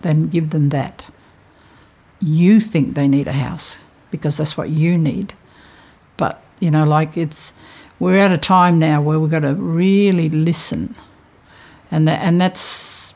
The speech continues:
not so easy. But you can get there, 'cause if, if we've changed over all these generations, then other cultures and systems can change if you listen and,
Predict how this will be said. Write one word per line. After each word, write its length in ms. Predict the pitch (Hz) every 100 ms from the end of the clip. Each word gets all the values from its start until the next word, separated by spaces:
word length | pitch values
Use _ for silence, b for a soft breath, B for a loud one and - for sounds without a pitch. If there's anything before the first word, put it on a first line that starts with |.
| -
not 480 | 202 170 185 - -
so 200 | 170 165
easy. 540 | 165 180 175 156 - - _ B B B B B B
But 200 | 175 156 170 -
you 120 | 170
can 300 | 156 190 180
get 300 | 170 170 160
there, 200 | - - - - _ _
'cause 200 | - 160
if, 300 | 160 156 - -
if 220 | 160 -
we've 460 | 160 170 208 233 233
changed 680 | - 143 - 180 180 - - B B B B B B B -
over 300 | 156 147 151
all 140 | 165
these 300 | 147 156 147
generations, 920 | 170 147 143 147 151 - 139 156 -
then 500 | - 156 151 156 156 - - _ b b b b b _ -
other 200 | 175 165
cultures 640 | 151 - - 156 151 151 139
and 160 | 139
systems 560 | - 170 - - 139 139
can 260 | - 139
change 600 | 143 156 143 151 - - - B B B B -
if 220 | 143 -
you 80 | 175
listen 680 | 151 165 160 - 135 - -
and, 380 | 165 151 160